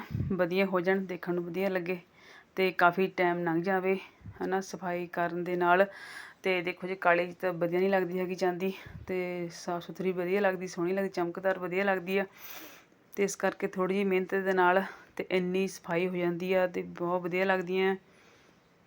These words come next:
ਤੇ ਦੋਨੇ ਹੀ ਮੈਂ ਇਹ, ਇਹਦਾ ਫ-, ਜਿਹੜਾ ਸਿੱਧਾ ਪਾਸਾ ਵੀ ਇੱਦਾਂ ਸਾਫ਼ ਕਰ ਲੈਣਾ ਆ, ਤੇ ਜਿਹੜਾ ਉਲਟਾ ਪਾਸਾ ਉਹ ਵੀ ਇੱਦਾਂ ਸਾਫ਼ ਕਰ ਲੈਣਾ ਬੁਰਸ਼ ਦੇ ਨਾਲ, ਕਿਉਂ ਬੁਰਸ਼ ਹੈਗਾ ਨਵਾਂ, ਨਵਾਂ ਬੁਰਸ਼ ਹੈਗਾ, ਜਿਹੜਾ, ਮਤਲਬ, ਦੰ-, ਜਿਹੜੇ ਦੰਦੇ ਸਹੀ ਹੁੰਦੇ ਆ।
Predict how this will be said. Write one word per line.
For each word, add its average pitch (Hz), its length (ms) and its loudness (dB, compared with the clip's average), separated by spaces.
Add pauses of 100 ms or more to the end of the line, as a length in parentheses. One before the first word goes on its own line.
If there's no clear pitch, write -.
(880)
ਤੇ 190 80 -8
ਦੋਨੇ 185 320 2
ਹੀ 208 60 2
ਮੈਂ 196 180 4
ਇਹ, 190 240 2 (260)
ਇਹਦਾ 185 420 4
ਫ-, - 180 -8 (100)
ਜਿਹੜਾ 180 420 2 (840)
ਸਿੱਧਾ 202 260 4
ਪਾਸਾ 202 320 6
ਵੀ 196 100 2
ਇੱਦਾਂ 190 160 0
ਸਾਫ਼ 185 240 -2
ਕਰ 185 180 -4
ਲੈਣਾ 190 280 2
ਆ, 190 40 0 (540)
ਤੇ 196 100 0
ਜਿਹੜਾ 190 140 4 (100)
ਉਲਟਾ 185 280 4
ਪਾਸਾ 185 520 0
ਉਹ 175 100 -2
ਵੀ 202 120 -2
ਇੱਦਾਂ 190 180 0
ਸਾਫ਼ 180 300 -2
ਕਰ 180 120 -4
ਲੈਣਾ 180 160 0
ਬੁਰਸ਼ 175 320 -4
ਦੇ 185 120 -2
ਨਾਲ, 180 240 2
ਕਿਉਂ 185 160 -4
ਬੁਰਸ਼ 175 320 -6
ਹੈਗਾ 180 160 -4
ਨਵਾਂ, 175 400 0
ਨਵਾਂ 180 260 0
ਬੁਰਸ਼ 175 260 -6
ਹੈਗਾ, 175 100 -4
ਜਿਹੜਾ, 185 280 -4 (420)
ਮਤਲਬ, 185 180 0
ਦੰ-, 175 320 6
ਜਿਹੜੇ 185 240 4
ਦੰਦੇ 185 320 2
ਸਹੀ 180 260 0
ਹੁੰਦੇ 185 300 2
ਆ। 185 100 2